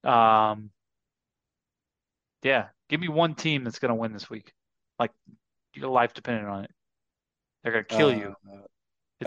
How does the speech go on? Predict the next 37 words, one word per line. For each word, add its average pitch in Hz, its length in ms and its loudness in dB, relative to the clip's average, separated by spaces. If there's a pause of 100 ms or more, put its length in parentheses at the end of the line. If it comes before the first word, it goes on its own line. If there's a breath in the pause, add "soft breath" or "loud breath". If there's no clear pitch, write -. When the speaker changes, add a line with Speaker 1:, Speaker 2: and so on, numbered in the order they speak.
Speaker 2:
Ti-, - 40 -8
Speaker 1:
Survivor. 113 580 0 (380)
Speaker 2:
Titans. 98 420 -2 (760)
Speaker 1:
Titans 285 520 -2 (120)
over 143 140 -6
Denver? 214 300 -2
Speaker 2:
Mm-hmm. 233 100 -6
Speaker 1:
I'm 110 100 -16 (400)
Speaker 2:
Mm-hmm. 104 120 -8
Speaker 1:
taking 127 200 -6
the 104 80 -14
Chiefs. - 460 -12 (920)
I 139 100 4
haven't 190 160 4
lost 196 260 6
this - 180 -12
week 113 260 -10
or 117 160 0 (120)
year. 110 200 -4
I 101 80 -2
would 101 100 -8
still 135 220 -4
be 123 240 -2
in, 113 200 -2
uh, 104 380 -4 (100)
Survivor, 107 680 -2 (340)
but - 180 -4 (600)
I 127 100 4
Speaker 2:
Who 131 60 6
the 117 60 6
Chiefs 143 200 4
got - 20 6
Speaker 1:
digress. 147 200 2
Speaker 2:
this - 220 -4
week? 151 160 -2 (420)
Speaker 1:
Jags. 104 500 -2 (1080)
Speaker 2:
Ooh. 269 120 4